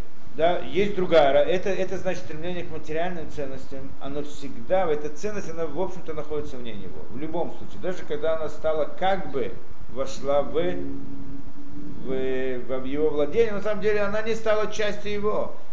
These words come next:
Про это говорят все. Что говорят про это? Что, зачем тебе нужно так много денег? Что ты умрешь, возьмешь с собою? То есть это не идет вместе с ним. Это не становится частью его личности. Не входит внутрь человека.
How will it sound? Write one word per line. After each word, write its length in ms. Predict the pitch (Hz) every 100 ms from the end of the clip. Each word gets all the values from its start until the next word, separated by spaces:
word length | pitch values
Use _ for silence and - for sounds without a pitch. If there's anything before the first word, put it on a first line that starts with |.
| -
Про 120 | 147
это 140 | 151 165
говорят 400 | 175 180 190 185
все. 380 | 208 220 139
Что 180 | 95 165
говорят 440 | 160 160 143 127 131
про 100 | 135
это? 260 | 131 127
Что, 240 | 120 147 143
зачем 280 | 135 151
тебе 80 | 156
нужно 140 | 165 151
так 140 | 160
много 180 | 175 170
денег? 260 | 180 190 -
Что 120 | 120
ты 100 | 127
умрешь, 260 | 131 139 135
возьмешь 320 | 135 123 139
с 40 | -
собою? 480 | 113 147 175 117 - - - -
То 60 | 143
есть 120 | 139
это 220 | 175 180
не 200 | 180 190
идет 280 | 180 214 220
вместе 380 | 202 202 - 190
с 100 | -
ним. 340 | 220 190 131 - -
Это 140 | 127 170
не 60 |
становится 500 | 165 170 180 208 196
частью 400 | 180 208 196 202
его 120 | 190 190
личности. 760 | 196 214 - 135 - - 85 - - -
Не 140 | 175
входит 400 | 185 196 254 254
внутрь 520 | 202 220 285 294 226
человека. 720 | - 165 143 131 113 90 92